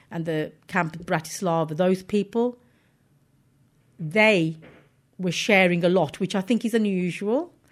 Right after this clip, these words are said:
Um, you know, for someone like these guys who are big business people,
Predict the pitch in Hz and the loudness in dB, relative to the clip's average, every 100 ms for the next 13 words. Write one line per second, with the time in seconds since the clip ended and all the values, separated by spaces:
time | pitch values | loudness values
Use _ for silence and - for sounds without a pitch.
0 | - - _ - 185 185 180 180 190 185 | -20 -20 _ -4 -2 -2 -4 -4 -2 -2
1 | 202 - 226 220 220 220 - 190 185 180 | -2 -2 0 2 2 0 -2 -2 0 0
2 | 185 - - 175 208 185 - 160 165 - | -2 -8 -16 -4 -2 -2 -4 -2 -2 -2
3 | 180 175 160 - 190 175 170 - 165 160 | 0 0 -2 -4 -4 -4 -6 -4 -4 -2
4 | 170 170 170 | -2 -2 -4